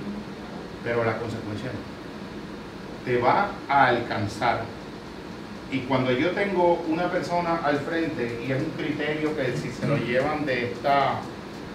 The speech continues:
de esta conferencia, ya hay ganancia. Cada vez que usted se vea a usted mismo, usted vea a otra persona narrando una situación de un sentimiento, de algo que le ocurre, de un problema que tiene, de un dilema que tiene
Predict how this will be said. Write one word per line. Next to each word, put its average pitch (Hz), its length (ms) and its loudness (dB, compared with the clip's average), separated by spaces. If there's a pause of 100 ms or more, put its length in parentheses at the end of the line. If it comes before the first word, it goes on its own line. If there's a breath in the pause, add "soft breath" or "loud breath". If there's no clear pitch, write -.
(100)
de - 80 0
esta 143 200 4
conferencia, 139 880 2
ya 120 120 2
hay 131 200 4
ganancia. 131 720 2 (1500)
Cada 214 340 10
vez - 400 6
que 160 100 4
usted 185 540 4 (160)
se 151 260 2
vea 185 280 8
a - 40 10
usted 185 340 4
mismo, 147 380 4
usted 175 300 4
vea 180 180 8
a 180 40 12
otra 180 280 4
persona 151 440 2
narrando 143 680 6 (480)
una 214 180 4
situación 151 680 0 (1200)
de 143 160 4
un 185 80 2
sentimiento, 170 840 0
de 135 160 0
algo 175 280 4
que 190 120 2
le - 60 4
ocurre, 160 420 2
de 147 80 0
un 151 120 0
problema 190 480 2
que 165 80 -2
tiene, 160 420 0
de 139 100 0
un 147 140 0
dilema 185 380 0
que 165 80 -2
tiene 156 400 -2